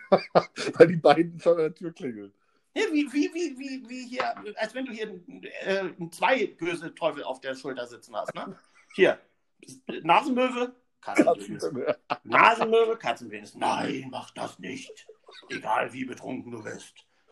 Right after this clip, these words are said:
Speaker 2: Nein, dieses eine Getränkchen wird zu viel sein.“
Speaker 1: Ist das die Möwe oder
Speaker 2: Und
Speaker 1: der Pimmel?
Speaker 2: außerdem, es ist sowieso viel zu klein.
Speaker 1: Ist das der, die Möwe oder der Pimmel, der gerade redet?
Speaker 2: Nein, ich meine jetzt der Kurze, den man dann angeboten bekommen hat, den
Speaker 1: Ja,
Speaker 2: man
Speaker 1: welche Schulter hat
Speaker 2: abgetragen
Speaker 1: gerade gesprochen?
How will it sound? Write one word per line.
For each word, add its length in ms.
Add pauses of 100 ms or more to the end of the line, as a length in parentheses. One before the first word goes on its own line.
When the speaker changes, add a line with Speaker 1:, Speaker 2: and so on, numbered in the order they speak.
(100)
Speaker 2:
Nein, 560 (480)
dieses 400
eine 340
Getränkchen 1120 (200)
wird 200
zu 100
viel 340
sein.“ 400 (580)
Speaker 1:
Ist 140
das 100
die 100
Möwe 340
oder 200
Speaker 2:
Und 120
Speaker 1:
der 60
Pimmel? 120
Speaker 2:
außerdem, 520 (200)
es 160
ist 160
sowieso 480
viel 460
zu 280
klein. 400 (480)
Speaker 1:
Ist 160
das 140
der, 140
die 240
Möwe 260
oder 220
der 100
Pimmel, 300
der 140
gerade 220
redet? 240
Speaker 2:
Nein, 280
ich 160
meine 160
jetzt 160
der 100
Kurze, 320
den 100
man 140
dann 180
angeboten 460
bekommen 300
hat, 100
den 60
Speaker 1:
Ja, 80
Speaker 2:
man 60
Speaker 1:
welche 200
Schulter 280
hat 80
Speaker 2:
abgetragen 60
Speaker 1:
gerade 200
gesprochen? 580